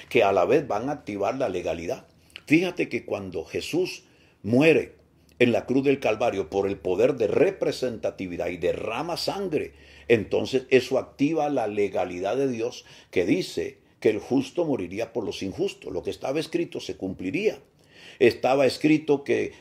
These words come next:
con derramamiento de sangre se hacía remisión de pecados. Bueno, Él derrama la sangre y Dios activa su legalidad.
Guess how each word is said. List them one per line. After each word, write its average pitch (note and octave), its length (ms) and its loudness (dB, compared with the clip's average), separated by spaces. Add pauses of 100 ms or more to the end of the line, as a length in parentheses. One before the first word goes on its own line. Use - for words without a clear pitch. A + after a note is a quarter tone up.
(100)
con G#2+ 180 0
derramamiento G2+ 720 2
de A#2 60 2
sangre B2 400 -2
se A2 120 -2
hacía B2+ 340 -2
remisión A2+ 560 -2
de A#2+ 100 0
pecados. C#3 480 -2
Bueno, B2+ 200 0
Él C3 140 0
derrama C#3+ 400 -2
la D#3 120 -2
sangre B2 480 -4 (260)
y D3 100 4
Dios B2+ 260 2
activa C#3 460 2
su B2 280 -2
legalidad. G2+ 680 -2